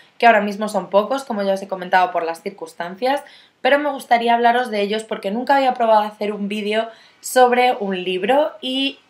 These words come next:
este me ha parecido muy interesante para empezar.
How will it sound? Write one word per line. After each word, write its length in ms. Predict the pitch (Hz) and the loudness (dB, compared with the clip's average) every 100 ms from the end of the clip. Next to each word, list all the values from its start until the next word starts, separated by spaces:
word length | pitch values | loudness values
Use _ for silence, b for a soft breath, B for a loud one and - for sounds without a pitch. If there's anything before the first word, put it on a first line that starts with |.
| _ - | _ -2
este 340 | 254 247 254 | -2 0 0
me 80 | 247 | 2
ha 80 | 226 | 2
parecido 400 | 208 202 202 190 | -2 -2 0 2
muy 280 | 208 240 | 2 0
interesante 580 | 233 208 190 185 180 175 | 0 0 0 -2 -6 -6
para 160 | 175 170 | -6 -6
empezar. 580 | 170 170 - 208 262 | -8 -6 0 2 2